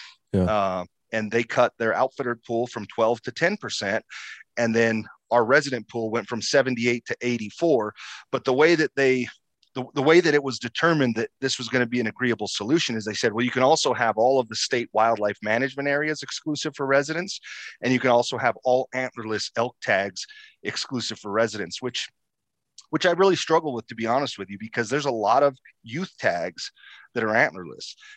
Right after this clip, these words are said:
Speaker 2: And we've got a lot of kids, like, in El Paso, Texas, for example. It's a very short ride to the Lincoln National Forest from El Paso. And I think it would be fantastic if we had the opportunity to invite some youth from our,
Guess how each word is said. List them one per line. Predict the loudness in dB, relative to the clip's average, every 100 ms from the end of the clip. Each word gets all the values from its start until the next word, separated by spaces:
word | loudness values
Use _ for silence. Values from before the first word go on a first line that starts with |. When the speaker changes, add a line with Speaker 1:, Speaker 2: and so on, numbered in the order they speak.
| _ -6
Speaker 2:
And | -4
we've | -2 -2
got | 2 2
a | 4
lot | 2 2
of | 0
kids, | -2 0
like, | -2 -2
in | -4
El | -6
Paso, | -4 -2 -2 -2 -4
Texas, | -2 -2 -2 -8 -6
for | -8
example. | -6 -4 -6 -8
It's | -10
a | -2
very | -2 -2
short | -2 -2 0
ride | 2 2 2 -4
to | -8
the | -6
Lincoln | -6 -8 -6 -4
National | -4 -4 -6 -6
Forest | -2 -2 -2
from | -4 -4
El | -4
Paso. | -2 0 -2 -6 -10 -10 -18 -20 -6 0
And |
I | 0
think | 0 0
it |
would | -2
be | -4
fantastic | -6 -4 0 0 0 -6 -10
if | -6
we |
had | -6 -2
the | 0
opportunity | -2 -6 -8 -8 -8 -8
to | -8
invite | -4 -2 -2
some | -4 -10
youth | -6 -8 -8
from | -8 -4
our, | -4 -6